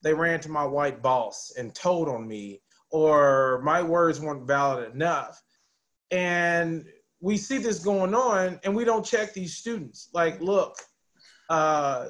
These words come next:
it, it, I think that there's one thing to be supportive and to understand mental health, but I think that we are allowing these students to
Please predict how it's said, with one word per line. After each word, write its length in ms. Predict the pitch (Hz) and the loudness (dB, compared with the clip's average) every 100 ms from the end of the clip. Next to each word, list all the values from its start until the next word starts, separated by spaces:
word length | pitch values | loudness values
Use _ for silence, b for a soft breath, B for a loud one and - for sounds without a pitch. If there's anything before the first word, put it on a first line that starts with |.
| - | -6
it, 420 | 196 202 214 202 | 0 0 2 -2
it, 200 | 202 180 - | -4 -6 -4
I 60 | 202 | -2
think 220 | 254 285 | -2 2
that 140 | 233 | 4
there's 200 | 214 208 | 4 0
one 240 | 185 233 262 | 2 2 2
thing 360 | 247 240 233 196 | 2 2 0 -4
to 520 | 220 214 190 185 170 139 | -4 -2 -2 -6 -8 -4
be 120 | 208 | -4
supportive 720 | 202 160 - 190 196 202 185 | -4 -8 -2 0 2 2 2
and 120 | 175 | -2
to 60 | 156 | -2
understand 540 | 180 185 - 190 170 | -4 -6 -4 -4 -2
mental 280 | 175 180 170 | -2 -4 -4
health, 500 | 165 180 175 170 - _ b b b | 0 2 2 -2 -8 _ b b b
but 580 | 135 175 175 170 160 151 _ _ _ | 2 4 8 8 6 2 _ _ _
I 100 | 165 | 0
think 340 | 170 - 226 226 | 0 0 -2 0
that 140 | 196 | 0
we 280 | 165 196 196 | 0 0 2
are 680 | 180 175 170 165 160 147 - | 4 4 4 4 2 0 -2
allowing 340 | 160 165 202 196 | 0 4 4 2
these 240 | 196 170 | 0 -4
students 560 | - 185 170 160 - - | -6 -6 -4 -8 -10 -8
to 500 | 175 165 160 160 | -4 -2 -2 -4